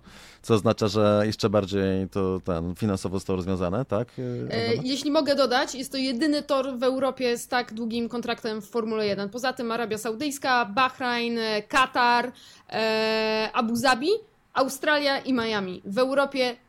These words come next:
Speaker 2: tylko Austria, tak jak mówi Czarek, jeszcze w takich śmiesznych okolicznościach, bo kilka miesięcy po tym, jak i tak to przedłużyli.
Speaker 1: Więc tak, wydłużyli sobie i ten kontrakt.
Speaker 2: Nie.
Speaker 1: E, i <laughs> nie wiem, o co się śmiejesz?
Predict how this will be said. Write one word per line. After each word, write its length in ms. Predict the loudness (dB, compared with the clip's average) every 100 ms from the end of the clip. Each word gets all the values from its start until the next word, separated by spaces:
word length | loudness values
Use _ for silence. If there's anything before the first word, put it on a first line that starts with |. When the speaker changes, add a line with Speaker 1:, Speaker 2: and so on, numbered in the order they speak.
| _
Speaker 2:
tylko 460 | -2 -2 -2 -2 0
Austria, 400 | -2 -2 -6 -6
tak 140 | -6
jak 140 | -8 -8
mówi 300 | -8 -8 -4
Czarek, 280 | -4 -4
jeszcze 280 | -6 -8 -8
w 40 | -8
takich 240 | -10 -10
śmiesznych 360 | -6 -6 -6 -10
okolicznościach, 560 | -10 -10 -10 -8 -8
bo 160 | -6 -8
kilka 260 | -8 -8 -8
miesięcy 300 | -8 -10 -10
po 120 | -10
tym, 160 | -8
jak 120 | -10 -12 -14
i 240 | -16 -10 -6
tak 140 | -4
to 80 | -4
przedłużyli. 420 | -8 -10 -10 -16 _ _ _ _ -20 -20 -20 -20 -6 0
Speaker 1:
Więc 160 | 2
tak, 180 | 2 2
wydłużyli 460 | 2 0 0 -2 -2
sobie 340 | 0 0 0 -4 -16 -18 -8
i 100 | -2
ten 360 | 0 0 -2 -8 -8
kontrakt. 420 | -6 -2 -2 -2 -6 -18
Speaker 2:
Nie. 60 | -20 -20 _ -6 2
Speaker 1:
E, 380 | 6 6 8 6 4
i 540 | 2 4 6 8 6 4
<laughs> 340 | 0 -2 0
nie 100 | 0
wiem, 160 | 4 2
o 40 | 0
co 140 | -4
się 120 | -4
śmiejesz? 460 | -2 0 0 -2